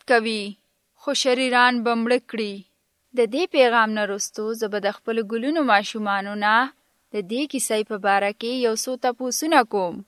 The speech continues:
ټیک شه ماشومانو، تاسو تیار یئ ما ته جوابونو راکولو دپاره؟ نو راځئ چې موږ خپله د سوالونو سلسله شروع کړو. زما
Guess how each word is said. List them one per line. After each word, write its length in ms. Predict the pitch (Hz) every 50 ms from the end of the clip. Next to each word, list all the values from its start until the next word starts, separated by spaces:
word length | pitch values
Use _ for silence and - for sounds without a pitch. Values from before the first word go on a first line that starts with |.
| _ _ _
ټیک 140 | - 214 208 - -
شه 120 | 262 254 277
ماشومانو، 600 | 277 285 277 - 294 277 294 294 294 294 294 294 294 294 - 262
تاسو 280 | 233 233 - 233 220 - 220
تیار 360 | 208 208 214 226 240 254 269 269
یئ 120 | 277 285 254 254
ما 80 | 240 233
ته 140 | - 240 214 226
جوابونو 480 | 226 240 233 233 214 247 247 254 254 247 247
راکولو 420 | 247 240 - 254 254 247 262 247 254
دپاره؟ 420 | 247 247 262 254 247 247 254 254 247 262 - _ _ _ _ _ _ _ _ _ _ _ _ _ _ -
نو 180 | 226 220 220 220
راځئ 320 | 208 208 208 220 247 269 285 262
چې 80 | - 247 214
موږ 140 | 220 220 208 214 214
خپله 360 | - - 233 247 247 240 247 233
د 180 | 214 214 -
سوالونو 460 | - 226 208 202 214 240 247 254 240 -
سلسله 440 | 220 208 190 - - 214 214 220 220 - -
شروع 320 | 220 208 208 214 214 208
کړو. 240 | - - 196 180 170 - - _ - -
زما 260 | 220 220 240 269 320